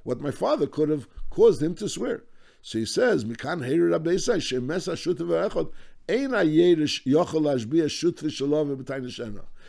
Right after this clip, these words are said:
He can't go ahead and cause the other person to swear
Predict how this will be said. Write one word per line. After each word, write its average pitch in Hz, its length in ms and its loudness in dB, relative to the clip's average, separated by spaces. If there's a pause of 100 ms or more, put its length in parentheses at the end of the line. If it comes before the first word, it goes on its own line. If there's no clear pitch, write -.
(160)
He - 140 -4
can't 262 260 0
go 208 180 8
ahead 160 320 4 (280)
and 143 180 0
cause 180 320 4
the 156 160 4
other 170 220 2
person 139 520 0 (260)
to 143 120 0
swear 147 560 4